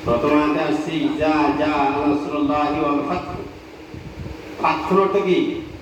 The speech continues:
বিজয়, বিজয় মানে জিতে যাওয়া, বিজয় মানে সফল হওয়া। তো সফল হচ্ছেন কারা?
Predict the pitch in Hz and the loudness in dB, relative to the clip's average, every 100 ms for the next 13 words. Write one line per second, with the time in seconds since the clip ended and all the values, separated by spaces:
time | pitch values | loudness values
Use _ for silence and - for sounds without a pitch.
0 | - - 170 - 196 - - - - - | -14 -2 2 4 4 2 0 -4 -6 -12
1 | - 156 170 202 202 202 208 190 - 185 | -8 -2 2 4 4 4 4 2 0 -2
2 | 202 208 185 - - - - - - - | 0 -2 0 0 0 -4 -10 -14 -18 -8
3 | - 151 202 208 214 269 294 294 - - | 0 4 6 4 2 2 2 2 0 -12
4 | - - 208 208 240 226 185 160 151 - | -12 -6 -2 0 0 2 2 2 0 -2
5 | 151 - - 156 - - - 277 277 247 | -6 -10 -14 -12 -6 -2 2 2 4 4
6 | 233 233 185 170 - | 2 0 0 0 -4